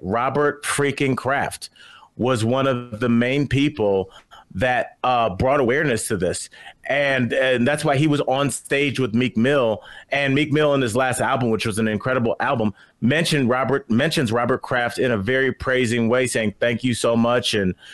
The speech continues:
I appreciate what you did." So it's like, again, that duality of thought. It's like,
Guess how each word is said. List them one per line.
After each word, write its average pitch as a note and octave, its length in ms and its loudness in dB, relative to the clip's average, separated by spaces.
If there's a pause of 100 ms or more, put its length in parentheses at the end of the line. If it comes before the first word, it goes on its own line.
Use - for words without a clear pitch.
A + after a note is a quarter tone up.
(180)
I C3+ 120 0
appreciate C3+ 540 0
what A#2+ 200 0
you A#2 80 -2
did." D#3+ 260 0
So C#3 140 2
it's C3 100 -2
like, C#3 140 2
again, B2+ 300 2
that B2 120 0
duality C#3 360 2
of B2+ 80 -4
thought. D3+ 180 2
It's - 100 -4
like, A#2+ 220 0